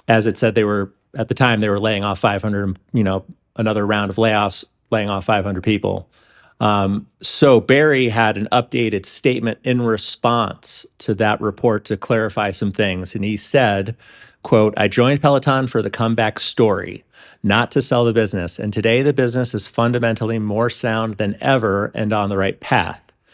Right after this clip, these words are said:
So to be clear, there is no time clock nipping at our heels.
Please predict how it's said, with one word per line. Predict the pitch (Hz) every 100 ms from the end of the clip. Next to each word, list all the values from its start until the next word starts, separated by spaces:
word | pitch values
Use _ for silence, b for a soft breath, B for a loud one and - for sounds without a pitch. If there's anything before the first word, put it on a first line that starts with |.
| b b
So | b - 107
to | 98
be | 120
clear, | 156 160 147 143
there | 117
is | 101 110
no | 107 127
time | - - 135 131 127
clock | 120 107 98 -
nipping | 123 104 110 117 117 110
at | 104 98
our | 95
heels. | 90 101 87 95 -